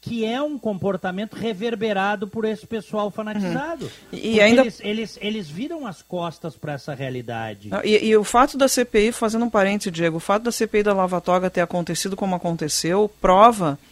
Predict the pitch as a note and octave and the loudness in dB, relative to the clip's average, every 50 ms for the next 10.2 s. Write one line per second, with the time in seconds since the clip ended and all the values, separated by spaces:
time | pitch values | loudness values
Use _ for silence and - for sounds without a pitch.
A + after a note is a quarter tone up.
0 | - - - - - - - - - - _ - F#3 - - A3 A3+ C4 C4+ D4 | -20 -20 -20 -20 -20 -20 -20 -20 -20 -14 _ -10 -6 0 4 6 6 6 6 4
1 | C#4 A#3+ - - A3+ G#3 - - A3 G#3+ G#3+ G#3 G3+ G3+ F#3+ E3+ D#3+ F3+ F#3+ F#3+ | 2 0 2 0 2 2 2 4 4 4 4 4 2 0 -2 -2 -2 -2 -2 -2
2 | F#3 - - F#3 E3 - - E3+ E3+ F3+ F#3 F#3+ F3+ F3+ - - F3+ F#3+ - - | -4 -4 -4 -4 -2 -2 0 2 2 2 2 2 0 -4 -4 -4 -4 -4 -2 -2
3 | G3 F#3 F#3 F#3+ F#3 - A#3 F#3+ G3 - G#3+ E3 D#3 F3+ G3+ G3+ - G#3+ F#3+ F3+ | -2 0 0 0 0 0 0 2 2 0 0 0 -2 -4 -6 -6 -8 -8 -6 -4
4 | F3 E3+ E3+ E3+ - - E3+ F3 F#3 F#3 - - A3 G#3 G#3+ G3 G#3 G#3 G#3 - | -4 -4 -4 -4 -6 -4 -2 -2 -2 -2 -4 -4 -2 -2 -2 0 0 0 0 0
5 | - G#3+ G3 F#3+ F#3 F#3 F#3+ G3+ G#3 A3+ A#3+ - - - - _ - - - - | -4 -4 0 2 4 6 6 6 4 2 -2 -4 -4 -4 -6 _ -20 -20 -20 -20
6 | - - - - _ _ - G3+ G#3 G#3 G#3+ - - A3 G#3 G#3+ A3+ G#3 G#3+ G#3+ | -20 -20 -20 -20 _ _ 4 6 6 6 6 4 2 2 2 2 0 0 0 0
7 | - - - A3 G3 G3+ G3 - - G#3+ G#3+ A3+ A3 - A#3 A3 G#3+ G3+ D3+ D#3 | 0 -2 -4 -4 -4 -4 -4 -2 -2 0 0 0 0 0 2 2 0 0 -2 -4
8 | F3 - - G#3 G3 G3 G#3 A#3+ C#4 G#3 G#3 - A#3 A#3 A#3 A#3 B3 C4 B3+ A3+ | -8 -8 -6 -6 -4 -4 0 2 2 4 4 6 4 6 8 8 8 8 8 8
9 | G#3+ A#3 C#4 C4+ - C4 - - A#3+ A3 G#3+ G#3+ G#3+ G#3 G3 F#3 F#3 F#3+ G3+ A3 | 8 6 6 4 2 -2 0 2 2 4 4 2 2 0 0 2 2 2 2 0
10 | G#3+ G3 E3 D3 | 0 0 -2 -4